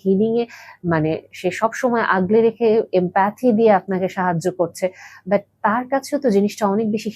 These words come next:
হিউমিলিয়েটিং বা ডিসরেসপেক্টফুল মনে হতে পারে যখন আপনি যাদের দ্বারা ব্যবহৃত হয়েছেন তারা তাকে টন্ট করে বা তারা তার দিকে তাকায় বাঁকা হাসি দেয় যে, "তুমি লাইফে যাকে পেয়েছো, মানে she is not that much unique person, মানে kind of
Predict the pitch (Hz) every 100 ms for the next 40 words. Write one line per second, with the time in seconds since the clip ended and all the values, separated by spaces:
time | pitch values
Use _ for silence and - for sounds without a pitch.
0 | - 190 208 226 247 247 190 185 170 185
1 | 185 220 - 247 247 269 226 185 180 180
2 | 180 185 170 165 - - - - 190 190
3 | 233 - 196 - 285 247 226 214 196 196
4 | 180 170 175 214 220 190 180 - 180 175
5 | 202 208 247 220 208 196 196 180 185 -
6 | 185 185 185 185 185 208 202 190 190 196
7 | 190 175 190 175 214 202 185 175 190 170
8 | 165 - - - 190 - 220 247 233 196
9 | 185 202 185 175 185 - 175 175 175 170
10 | - - - 175 160 160 - 240 226 220
11 | 220 208 190 185 190 185 - 220 208 214
12 | - 165 160 - 156 151 _ _ _ _
13 | - 165 156 - 196 202